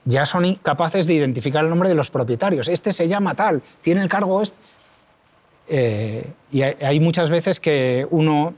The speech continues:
eh, digamos, como usa como modelos personajes de su entorno, ¿no? Pero en el pasado encontramos,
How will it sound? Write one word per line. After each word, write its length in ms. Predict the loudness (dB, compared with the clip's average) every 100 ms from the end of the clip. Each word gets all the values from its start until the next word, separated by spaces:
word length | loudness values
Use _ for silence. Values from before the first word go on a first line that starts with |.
| _ _ _ _ _ _ _ _ _ _ _ _ -4
eh, 480 | 0 0 0 -2 0
digamos, 280 | 0 0 0
como 300 | 0 0 0
usa 280 | -2 0 0
como 220 | 0 0
modelos 460 | 0 0 0 0 -2
personajes 540 | -4 -4 -4 -2 0
de 140 | -2 -2
su 300 | -6 -6 -6
entorno, 540 | -4 -2 0 -2 -4
¿no? 100 | -8 -12 _ _ _ _ -2
Pero 200 | 0 2
en 60 |
el 100 | 0
pasado 460 | -2 -2 0 2 2
encontramos, 800 | 2 0 0 0 0 -2 -4